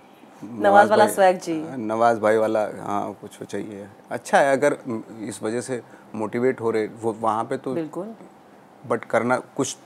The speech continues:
Speaker 2: कुछ तो हो रहा है, at least होना चाहिए ना। जैसे हम,
Speaker 1: Exactly।
Speaker 2: हमें भी हुआ था ना, किसी को देख के हम भी इंस्पायर हुए थे, you know।
Speaker 1: जी, बिल्कुल, and, and why not?
Speaker 2: हाँ।
Speaker 1: Talking about Jogira Sararara, coming back to the film again, um,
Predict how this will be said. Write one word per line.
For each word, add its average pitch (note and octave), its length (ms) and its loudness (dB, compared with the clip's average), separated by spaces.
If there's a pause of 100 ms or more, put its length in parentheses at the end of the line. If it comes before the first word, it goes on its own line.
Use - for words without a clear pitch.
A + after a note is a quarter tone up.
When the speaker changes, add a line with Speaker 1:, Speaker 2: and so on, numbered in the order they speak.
(180)
Speaker 2:
कुछ - 260 -4
तो E3+ 80 6
हो D#3 140 8
रहा D#3 120 8
है, A#2 160 4
at - 80 -10
least C#3 280 -2
होना B2 200 0
चाहिए A#2 260 -4
ना। C#3+ 80 2
जैसे C#3 240 2
हम, G2+ 100 4
Speaker 1:
Exactly। A#2 240 -4
Speaker 2:
हमें C3 180 2
भी E3+ 80 6
हुआ G#2+ 200 4
था - 160 -10
ना, E3+ 120 -12 (380)
किसी B2+ 220 -6
को C3+ 100 -2
देख C3 240 -4
के D3+ 60 -4
हम C3+ 180 -2
भी D#3+ 80 -2
इंस्पायर A2 380 -2
हुए G#2 160 -10
थे, G2+ 100 -14
you G#2+ 100 -12
know। - 200 -18 (360)
Speaker 1:
जी, G#3 180 -2
बिल्कुल, G#3+ 480 0
and, G3+ 320 2
and G3 180 2
why G3+ 300 6
not? A3 160 6 (380)
Speaker 2:
हाँ। A2 180 -8 (1200)
Speaker 1:
Talking C4 240 8
about D#4 200 4
Jogira G3 500 6 (280)
Sararara, E3+ 500 6
coming F3 160 4
back E3+ 200 0
to E3+ 60 -2
the F3+ 160 -4
film E3 100 0
again, D#3+ 260 -2 (480)
um, F3 420 6